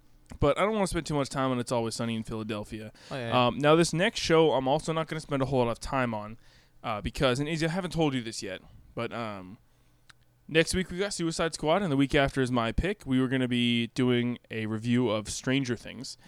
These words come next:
Speaker 2: And it's funny, I was
Speaker 1: Um,
Speaker 2: actually gonna ask you, like, later today. I was like, "Hey, I kinda wanna watch that show and do a thing on it." <laughs> So
Speaker 1: So I know this hasn't been that long since this came out, um, but this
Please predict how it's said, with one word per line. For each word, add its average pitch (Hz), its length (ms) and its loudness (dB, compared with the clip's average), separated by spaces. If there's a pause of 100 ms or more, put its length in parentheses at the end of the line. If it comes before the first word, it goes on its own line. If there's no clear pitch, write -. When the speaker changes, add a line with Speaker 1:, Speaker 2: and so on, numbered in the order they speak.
Speaker 2:
And 127 80 -10
it's 127 140 -10
funny, 131 240 -4
I 110 160 0
was 98 100 0
Speaker 1:
Um, 120 60 0
Speaker 2:
actually 107 480 -6
gonna 110 280 -6 (200)
ask 104 280 -10
you, 117 220 -6 (260)
like, 107 280 -12
later 104 140 -8
today. 110 200 -8
I 110 60 -4
was 104 100 -8
like, 104 140 -10
"Hey, 113 240 -6
I 101 60 -8
kinda 110 260 -12
wanna 104 200 -8
watch 90 300 -12
that 107 200 -8
show 110 260 -8
and 98 100 -10
do 98 140 -6
a 92 40 -8
thing 95 280 -12
on 92 100 -12
it." 113 140 -8
<laughs> - 40 -20
So 120 360 0 (260)
Speaker 1:
So - 400 4
I 156 60 0
know 196 340 4
this 247 220 -2
hasn't 180 420 -4
been 135 280 2
that 117 200 0
long 117 400 -4
since 113 260 -8
this 113 160 -6
came 110 280 -6
out, 107 260 -4 (1000)
um, 104 580 -4 (420)
but 117 240 2 (300)
this 170 640 -4